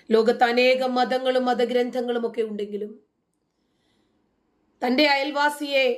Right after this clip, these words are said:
സുഹൃത്തിനെ, കൂടപ്പിറപ്പിനെ, മാതാപിതാക്കളെ,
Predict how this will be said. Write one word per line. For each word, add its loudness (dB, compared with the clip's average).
സുഹൃത്തിനെ, -2
കൂടപ്പിറപ്പിനെ, -2
മാതാപിതാക്കളെ, 0